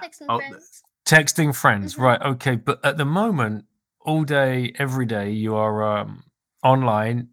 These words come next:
Speaker 3: chatting with your friends, as close to in real life as possible. At least you're Zooming each other
Speaker 1: Yeah, but
Speaker 3: and having
Speaker 1: that's
Speaker 3: big discussions and, uh, and working together on, on, uh,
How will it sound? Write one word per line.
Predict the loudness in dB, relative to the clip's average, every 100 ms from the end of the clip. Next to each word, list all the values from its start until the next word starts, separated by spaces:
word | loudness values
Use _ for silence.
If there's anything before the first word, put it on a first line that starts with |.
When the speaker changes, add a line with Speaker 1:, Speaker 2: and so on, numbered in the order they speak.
| -20 _ _ _ _
Speaker 3:
chatting | 2 4 4 0 -2
with | -2
your | -4 -6
friends, | -6 -6 -6 -8 -12 _ _ _ _ _
as | -2 0
close | 4 4
to | 2 0
in | 0
real | 2
life | 2 0
as | -4
possible. | -2 -2 -2 -4 -4
At | -6 -2
least | -2 0
you're | 0
Zooming | 2 2 2 2 -2
each | -4 -6 -6
other | -4 -6 -8 -4
Speaker 1:
Yeah, | -2 -2 0
but | 2
Speaker 3:
and | 2
having | 4 4 4
Speaker 1:
that's | 0
Speaker 3:
big | -2
discussions | -2 -4 -2 -2 -2 -4 -4 -4
and, | -2 -2 -4 -4
uh, | -2 -2 -4
and | -4
working | -2 -2 -4 -6
together | -4 -4 -4 -4
on, | -6 -6
on, | -4 -4 -6 -10
uh, | -8 -10